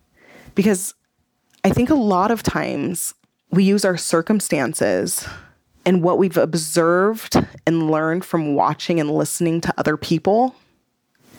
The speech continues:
and we use those as reasons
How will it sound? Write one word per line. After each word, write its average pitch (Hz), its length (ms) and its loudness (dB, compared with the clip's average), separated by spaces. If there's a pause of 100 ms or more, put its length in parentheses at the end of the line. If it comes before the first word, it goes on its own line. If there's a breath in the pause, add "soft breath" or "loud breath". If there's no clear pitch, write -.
(300)
and 180 140 4
we 180 100 4
use 190 500 0
those 156 680 0 (340)
as 160 180 0
reasons 156 1000 0